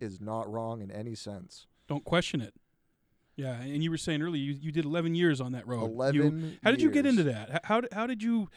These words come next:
Speaker 2: 'cause you, you, you weren't raised
Speaker 1: So this is
Speaker 2: like
Speaker 1: how weird and cyclical life is. I, uh, I took a j-, like, a, a good sized mushroom <laughs> dose when I was,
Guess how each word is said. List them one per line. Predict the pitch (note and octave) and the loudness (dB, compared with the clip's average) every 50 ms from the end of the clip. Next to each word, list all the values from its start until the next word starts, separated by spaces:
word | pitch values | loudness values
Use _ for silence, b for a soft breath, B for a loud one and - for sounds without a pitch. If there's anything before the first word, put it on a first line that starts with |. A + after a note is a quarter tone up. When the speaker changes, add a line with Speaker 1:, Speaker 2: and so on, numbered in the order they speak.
| B B B B B B B B | B B B B B B B B
Speaker 2:
'cause | - F#3 D#3+ | -2 0 0
you, | F#3 G3+ G3 | 0 -2 -4
you, | F3+ F#3+ F3+ - | -4 -6 -6 -4
you | F#3+ G#3 A3 | -2 0 2
weren't | A3+ A3 - F3 | 2 2 2 4
raised | F3+ G3+ G#3 G#3+ E3+ | 6 6 6 8 8
Speaker 1:
So | D3 C#3+ | 6 6
this | C#3 E3 E3 - | 6 4 0 0
is | A3+ | 0
Speaker 2:
like | C#3+ A3+ | 0 2
Speaker 1:
how | A#3 A3+ G#3 F#3+ | 2 2 0 0
weird | F#3 D#3+ C3 B2+ B2+ C#3 C#3+ D3 D3 D3 C#3+ C3+ | -2 -4 -8 -6 -2 0 0 2 2 0 -2 -2
and | B2+ A#2+ A2 | -6 -8 -8
cyclical | - - D3 C3 - C#3 A#2+ - B2 A2+ A2 | -6 -6 -6 -6 -6 -8 -8 -6 -6 -4 -4
life | G#2+ G#2+ A2 A#2 G#2 - | -4 -4 -4 -4 -4 -4
is. | G#2+ G2 F2 F2 F2 - - - - _ - - | -6 -8 -8 -8 -10 -14 -14 -16 -18 _ -10 -6
I, | G#2+ A2+ A2+ A2 A2 A2+ | -4 -4 -2 -2 -4 -4
uh, | A2 G#2+ G#2+ G#2+ G#2 G#2 - | -4 -6 -6 -8 -10 -10 -10
I | A#2 A2+ | -10 -10
took | - - D3 E3 - | -8 -6 -8 -6 -6
a | F3 C3 A2 G#2+ G2 - | -8 -10 -10 -14 -18 -18
j-, | - - - - - | -16 -16 -16 -14 -10
like, | A#2+ A2+ G#2 | -10 -8 -8
a, | G#2+ G2+ G2 G#2 G#2 _ - | -8 -10 -10 -12 -14 _ -12
a | A2+ G#2+ | -12 -10
good | G#2+ B2+ B2 A#2 | -8 -8 -10 -8
sized | - - A#2+ A2+ A2 G2 G2+ | -6 -6 -6 -6 -6 -8 -10
mushroom | G#2 G#2 A#2 A2+ - - B2+ - F3+ D3+ - - | -10 -8 -8 -8 -8 -8 -8 -8 -8 -8 -8 -4
<laughs> | - | -2
dose | F3+ D3+ C#3+ D3 - D3+ - - - - - _ - - _ B A3 G3+ F#3 E3 D3 B | 0 0 0 0 -2 -4 -4 -8 -8 -10 -10 _ -18 -18 _ B -18 -16 -16 -16 -14 B
when | C3 C3+ C3 | -8 -6 -4
I | B2 A#2 A#2 A#2 | -4 -4 -4 -4
was, | A2+ A#2 A2+ A2 G#2 - | -4 -4 -4 -6 -8 -10